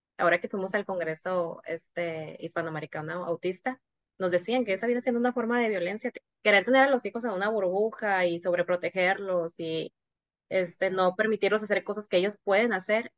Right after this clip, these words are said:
es violencia. Entonces, esto, si no les damos la oportunidad, pues, le estamos quitando justo esa oportunidad de comunicarse y de aprender y a-, y además de,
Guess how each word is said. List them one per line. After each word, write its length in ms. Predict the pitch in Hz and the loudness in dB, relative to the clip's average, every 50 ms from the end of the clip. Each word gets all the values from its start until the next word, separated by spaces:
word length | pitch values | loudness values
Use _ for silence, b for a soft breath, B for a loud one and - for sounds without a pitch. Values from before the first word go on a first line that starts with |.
| _ - | _ -6
es 280 | - 180 180 175 - - | -2 -2 -2 -2 -2 -4
violencia. 460 | 185 185 196 175 165 165 175 - 185 | -2 -2 0 2 0 0 0 -2 -4
Entonces, 420 | 175 170 - 160 165 165 208 208 226 | -4 -4 -4 -6 -4 -4 -4 -2 0
esto, 240 | 214 208 - - 233 | -2 -2 0 -2 -2
si 100 | - 208 | 0 0
no 120 | 185 175 | 0 2
les 120 | 185 208 | 0 0
damos 200 | 220 214 220 233 | -2 -2 -2 -2
la 60 | 240 226 | -4 -4
oportunidad, 600 | - 202 185 - 185 180 170 160 160 156 151 - _ | -4 -4 -6 -4 -2 -2 -2 -2 -2 -4 -4 -6 _
pues, 260 | - 226 214 185 - | -6 -6 -6 -2 0
le 80 | 180 180 | 0 0
estamos 300 | 180 - 170 190 214 - | 0 0 -2 -2 -2 -4
quitando 540 | 262 - 202 185 185 208 220 226 226 - _ _ _ _ _ _ _ _ | -4 -4 -2 -2 0 0 -2 -2 -2 -6 _ _ _ _ _ _ _ _
justo 380 | - 269 311 - - - 190 180 | 4 4 4 4 2 2 4 4
esa 180 | 180 - 220 | 4 4 2
oportunidad 560 | - - 220 - 208 202 185 170 160 160 165 _ | -2 -2 -4 -4 -4 -2 -2 -2 -2 -2 -4 _
de 160 | - 214 208 | 0 0 0
comunicarse 760 | 208 - 208 202 196 180 175 175 - 185 175 175 180 - 240 226 | 0 -2 -2 0 0 0 -2 -2 0 2 2 2 2 2 0 2
y 40 | |
de 60 | 202 196 | 2 2
aprender 640 | 185 - - 175 175 170 170 165 170 170 180 214 233 | 0 0 0 0 0 0 0 0 2 2 2 2 0
y 120 | 233 214 196 | 0 2 0
a-, 120 | 185 - 175 | 0 0 -2
y 260 | 185 190 185 185 180 | -6 -6 -4 -2 0
además 340 | 175 180 180 180 180 175 175 | 0 0 0 0 0 -2 0
de, 360 | 220 240 240 220 180 - _ | 0 2 2 2 0 -2 _